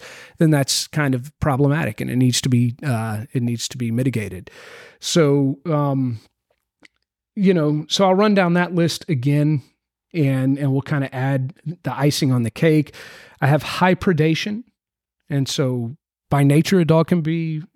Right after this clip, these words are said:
high in predation, high in predatory behaviors. Things we may do to exacerbate that would be that early drive building stuff. If I have that super aggressive,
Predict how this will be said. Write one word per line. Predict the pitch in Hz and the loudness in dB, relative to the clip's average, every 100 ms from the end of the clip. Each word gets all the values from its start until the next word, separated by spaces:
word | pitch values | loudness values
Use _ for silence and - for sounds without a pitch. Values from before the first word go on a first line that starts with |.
| 233 _ | -20 _
high | - 151 165 | -8 -2 0
in | 165 | 0
predation, | 151 165 165 156 202 202 | -2 -2 -4 -4 -8 -8
high | 123 151 | -6 -4
in | 147 | -4
predatory | 170 160 151 175 160 | -2 -4 -4 -6 -6
behaviors. | 151 131 175 208 233 - - - - - | -4 -4 -4 -6 -12 -16 -20 -20 -4 2
Things | 165 165 127 | 4 4 4
we | 147 175 | 4 6
may | 165 160 | 4 4
do | 156 156 | 4 4
to | |
exacerbate | 151 135 139 139 - 156 156 - | 2 2 -2 -4 -4 -4 -4 -4
that | 165 | -4
would | 190 143 | 0 2
be | 143 | 2
that | 139 - | 2 2
early | 139 139 139 | 2 4 2
drive | 143 160 143 | 0 0 -4
building | 110 113 | -6 -8
stuff. | - 113 - | -8 -8 -8
If | 117 | -12
I | 107 | -10
have | - 143 147 | -4 -2 0
that | 151 139 | 0 -2
super | - 165 165 156 | 0 0 4 2
aggressive, | 147 160 139 170 147 - | 2 -2 0 0 0 -4